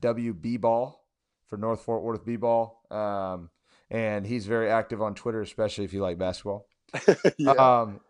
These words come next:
Speaker 1: Instagram, Harris Physical Fitness.
Speaker 2: Yeah.
Speaker 1: If you're in the Fort Worth area and you need, uh, if you wanna look like the guy I'm talking to, then you should
Speaker 2: Yeah,
Speaker 1: probably give
Speaker 2: man.
Speaker 1: them a
Speaker 2: Let 'em
Speaker 1: call.
Speaker 2: know, man. <laughs>
Speaker 1: I got you.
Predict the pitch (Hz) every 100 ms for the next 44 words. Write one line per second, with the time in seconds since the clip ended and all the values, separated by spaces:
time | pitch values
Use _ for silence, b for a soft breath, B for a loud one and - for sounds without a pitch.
0 | - 143 - 143 143 143 131 135 131 -
1 | 139 123 110 - 147 156 - - _ b
2 | b 110 101 123 - - - 123 127 117
3 | 127 123 123 110 120 123 123 123 120 107
4 | 107 110 113 113 104 98 92 90 110 _
5 | _ 113 113 107 107 113 107 101 _ 104
6 | 110 107 95 110 101 110 101 110 107 95
7 | 90 147 180 170 117 107 110 110 110 131
8 | 170 185 190 185 156 143 143 151 180 175
9 | - 220 - 135 - - 190